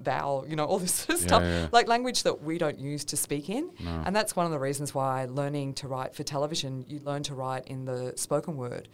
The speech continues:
Speaker 2: Yeah.
Speaker 1: So it translates very well to storytelling. Um, yeah, so it was a great, a great kind of, um, set of skills that have, I feel like, still serve me well in all the things I do today.
Speaker 2: And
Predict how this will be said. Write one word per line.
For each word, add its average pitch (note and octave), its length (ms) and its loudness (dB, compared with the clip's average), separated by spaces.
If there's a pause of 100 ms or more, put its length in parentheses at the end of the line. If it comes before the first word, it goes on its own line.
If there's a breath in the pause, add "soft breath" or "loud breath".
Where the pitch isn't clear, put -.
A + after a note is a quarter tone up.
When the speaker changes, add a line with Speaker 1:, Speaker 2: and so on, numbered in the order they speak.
Speaker 2:
Yeah. E2+ 260 -4
Speaker 1:
So C3+ 480 4
it D3 160 -4
translates C3+ 560 -6
very C3 240 -2
well B2+ 320 -4
to B2+ 240 -6
storytelling. B2+ 800 -4 (440 loud breath)
Um, C#3 360 0
yeah, B3+ 160 4
so F3 200 4
it D#3+ 100 0
was F3 100 0
a F3 60 -2
great, E3 380 -2 (100)
a D3 40 -10
great D#3+ 360 -2
kind C3+ 240 -6
of, C3+ 320 -8
um, C3 340 -6 (720 loud breath)
set D#3+ 220 2
of C#3 40 0
skills - 500 -2
that D3 140 -4
have, C#3+ 180 -4 (120)
I C#3+ 140 4
feel C3 420 -4
like, C3+ 180 -6
still D3 240 -2
serve C3 320 0
me C3 120 -10
well C3+ 220 -8
in B2+ 100 -10
all B2+ 100 -8
the C3+ 80 -18
things C#3 260 -10
I C3 60 -6
do C3 160 -12
today. C#3 380 -10 (500 loud breath)
Speaker 2:
And G2 380 2